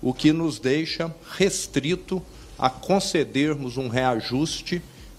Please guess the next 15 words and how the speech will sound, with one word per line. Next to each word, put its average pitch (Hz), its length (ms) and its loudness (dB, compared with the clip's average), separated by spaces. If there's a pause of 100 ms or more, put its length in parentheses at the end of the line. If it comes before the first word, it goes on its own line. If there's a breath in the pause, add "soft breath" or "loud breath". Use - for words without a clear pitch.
de 151 240 2
apenas 156 720 -2
dez 139 320 0
por - 160 -4
cento, - 480 -4
que 202 240 0
é 147 240 2 (100)
o 160 100 4
I 170 40 4
P 160 180 -2
C 160 180 0
A 127 180 2
do 131 160 -2
ano 135 100 -2
passado. - 560 -4